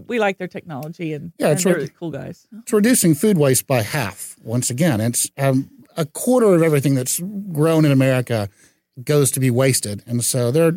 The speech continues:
Speaker 2: they're making a huge, huge leap in, you know, making, you know, farming, uh, l-, much, much more efficient, and then shipping is more efficient, and they're just reducing the waste of food is,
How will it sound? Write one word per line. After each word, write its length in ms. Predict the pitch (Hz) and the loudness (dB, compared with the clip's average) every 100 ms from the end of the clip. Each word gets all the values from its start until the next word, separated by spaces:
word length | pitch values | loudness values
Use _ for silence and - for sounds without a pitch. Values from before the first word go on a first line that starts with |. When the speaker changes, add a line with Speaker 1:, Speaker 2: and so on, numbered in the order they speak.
| 175 | 0
Speaker 2:
they're 180 | 190 | 2
making 300 | 180 160 156 | 2 2 0
a 80 | 127 | 0
huge, 760 | 131 - 196 202 185 165 131 - | -2 -6 0 2 2 2 -2 -4
huge 320 | 143 135 127 | -2 -2 -2
leap 340 | 127 120 104 - | -2 -2 -4 -6
in, 400 | 120 117 117 135 _ _ _ _ - | -4 -2 -4 -8 _ _ _ _ -2
you 80 | |
know, 60 | 135 | 2
making, 540 | 135 135 143 139 143 - - | 2 2 0 0 -2 -8 -6
you 80 | |
know, 200 | 131 127 | -4 -4
farming, 600 | 131 143 143 143 139 139 - - | -4 -2 0 2 0 -2 -8 -16
uh, 120 | 147 139 - 147 | -12 -10 -12 -10
l-, 140 | 147 175 | -10 -8
much, 280 | 170 170 - | -2 -2 0
much 280 | 151 139 - 151 - | -2 -2 -14 -16 -8
more 180 | 160 147 | -2 -2
efficient, 380 | 139 143 151 127 | 0 -2 0 -2
and 100 | 127 | -2
then 120 | 120 | -2
shipping 460 | - 165 156 147 | -2 -2 2 2
is 160 | 139 131 | 4 2
more 140 | 139 131 | 0 0
efficient, 560 | - 131 139 127 135 _ _ - - _ | -2 -4 -4 -6 -8 _ _ -20 -20 _
and 320 | 127 123 117 147 | -4 0 0 -4
they're 220 | 139 135 135 | -2 -4 -4
just 220 | 151 135 | -4 -2
reducing 300 | 139 139 131 | 0 0 2
the 80 | 135 | 2
waste 260 | 131 123 - | 2 0 -2
of 80 | - | -6
food 280 | 127 123 | -2 0
is, 320 | 107 101 - | 0 -2 -4